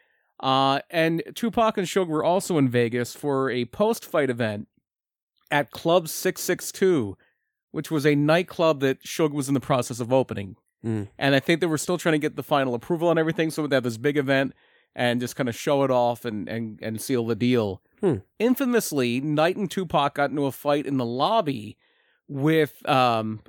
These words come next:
Speaker 1: of the M G M Grand Casino with Orlando Baby Lane Anderson. Uh, Anderson was a member of the Crips, and, uh, it's not sh-, it's not sh-, known if they knew this or not,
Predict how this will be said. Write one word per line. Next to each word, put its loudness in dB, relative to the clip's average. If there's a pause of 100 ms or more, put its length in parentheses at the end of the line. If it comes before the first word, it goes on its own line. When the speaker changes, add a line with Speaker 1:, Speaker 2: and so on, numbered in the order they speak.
Speaker 1:
of -4
the 2
M 2
G 2
M 2
Grand 2
Casino 0
with -2
Orlando 2
Baby 0
Lane 2
Anderson. -2 (480)
Uh, -2
Anderson 0
was 0
a 4
member 2
of 0
the -2
Crips, -2
and, 0 (160)
uh, -2
it's -8
not 2
sh-, -10 (100)
it's -6
not 4
sh-, -8 (100)
known 0
if -4
they -2
knew 0
this -4
or -6
not, 2